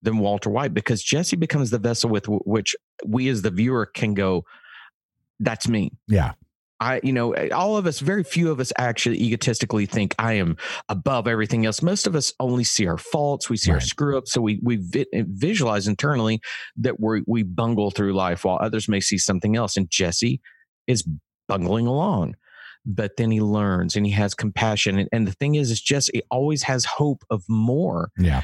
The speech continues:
Speaker 1: And so by the time now he's hardened and has learned, he's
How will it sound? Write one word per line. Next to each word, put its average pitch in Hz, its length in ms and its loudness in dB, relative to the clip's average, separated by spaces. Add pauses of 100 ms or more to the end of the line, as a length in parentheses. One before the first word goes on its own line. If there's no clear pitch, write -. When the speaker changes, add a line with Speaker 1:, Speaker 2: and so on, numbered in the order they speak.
(120)
Speaker 1:
And - 120 -8 (100)
so 139 60 0
by 131 100 0
the 123 80 0
time 139 280 0
now 139 200 2
he's 139 280 0
hardened 135 640 0
and 113 160 2
has 98 260 0
learned, 104 600 2 (680)
he's 254 560 -2